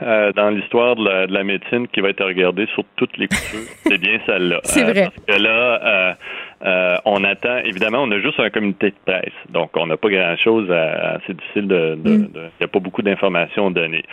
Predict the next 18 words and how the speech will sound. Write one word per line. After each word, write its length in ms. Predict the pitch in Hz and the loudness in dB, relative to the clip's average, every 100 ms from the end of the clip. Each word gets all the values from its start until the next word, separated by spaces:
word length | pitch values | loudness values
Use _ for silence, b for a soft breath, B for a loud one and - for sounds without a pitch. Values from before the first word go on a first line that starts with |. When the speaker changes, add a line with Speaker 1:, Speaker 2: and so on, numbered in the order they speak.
| B B B - 98 | B B B -8 -2
Speaker 1:
Euh, 420 | 90 87 82 78 | 2 2 2 0
la 240 | 98 101 123 | 0 0 2
compagnie, 800 | 151 117 104 98 95 107 135 135 | 0 2 0 0 2 2 2 0
euh, 300 | 92 90 92 90 | 0 2 0 2
a, 40 | |
euh, 840 | 90 101 101 87 - 85 80 78 78 | 2 4 4 2 0 0 0 -2 -4
euh, 380 | 80 78 80 82 | -6 -6 -6 -6
va 380 | 85 87 107 113 | -4 0 2 2
devoir 580 | 98 92 80 78 104 104 | 0 -2 0 0 2 2
et 100 | 85 | 2
a 120 | 82 | 0
accepté 480 | 85 87 92 - 107 | 0 -2 -4 -2 0
de 80 | 92 | 0
le 100 | 78 | 0
faire, 320 | - 85 101 | 0 0 0
de 120 | 92 87 | 0 -2
publier 600 | - 107 101 92 98 113 | -2 -2 -2 -4 0 2
les 140 | 95 | 2